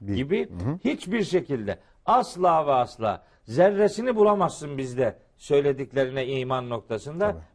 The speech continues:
Speaker 2: Biz sana inanmıyoruz. Hatta buradaki müminin kelimesinin bir de güvenme manası vardır. Biz sana hiçbir şekilde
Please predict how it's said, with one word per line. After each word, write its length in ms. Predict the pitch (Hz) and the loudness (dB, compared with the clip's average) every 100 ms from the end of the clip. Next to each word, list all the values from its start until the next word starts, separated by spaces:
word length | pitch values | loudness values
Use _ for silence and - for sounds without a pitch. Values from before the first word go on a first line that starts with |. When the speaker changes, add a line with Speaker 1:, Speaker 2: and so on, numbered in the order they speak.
| 160 | -6
Speaker 2:
Biz 200 | 180 - | -6 -4
sana 280 | 135 123 | -4 -4
inanmıyoruz. 800 | - 147 180 202 202 202 214 220 - _ _ | -6 -4 -2 0 4 4 4 -2 -12 _ _
Hatta 420 | 185 202 175 156 | -2 0 0 0
buradaki 360 | 170 156 139 156 | -2 -4 -4 -6
müminin 520 | 160 151 165 185 175 | -8 -8 -4 -4 -4
kelimesinin 640 | 160 139 139 131 151 160 | -2 -2 -2 -6 -8 -8
bir 100 | 175 | -4
de 200 | 170 208 208 _ _ | 0 -2 -4 _ _
güvenme 440 | - 156 165 165 175 | -4 0 0 0 -2
manası 520 | 147 131 123 117 135 | 0 0 -2 -2 0
vardır. 340 | 135 147 214 214 _ _ | 0 2 -2 -2 _ _
Biz 240 | - 214 - | -6 -6 -4
sana 300 | 139 131 143 | -6 -4 -2
hiçbir 280 | 208 - 131 | -4 -6 -6
şekilde 560 | 139 127 147 202 214 | -6 -4 -2 -2 -2